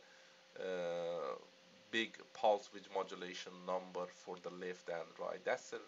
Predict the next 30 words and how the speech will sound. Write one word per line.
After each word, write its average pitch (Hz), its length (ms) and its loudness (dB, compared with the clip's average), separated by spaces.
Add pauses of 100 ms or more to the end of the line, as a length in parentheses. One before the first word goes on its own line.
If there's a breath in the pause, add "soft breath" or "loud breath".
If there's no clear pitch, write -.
reason 101 380 -8
you 92 160 -14
just - 320 -4
limit 98 380 -6
that 87 180 0
for - 200 -8
forty. - 600 -8 (520 loud breath)
Even 131 260 4
whenever 107 300 6 (180)
ge-, 101 160 2
error 101 260 4
is 92 240 -8
greater 98 320 -2 (120)
than 92 240 2
forty, 95 380 -10
you 92 220 -10
just - 380 -6
consider 92 560 -12
as 87 180 0
a 85 160 -4 (140)
forty. 104 340 -8
If 92 140 -16
that's 90 320 -2 (440 loud breath)
less 98 180 -6
than 90 180 0 (320)
negative 104 340 -2 (120)
forty, 92 360 -8
that 98 140 -4 (100)
means 90 300 -14
big 95 160 -2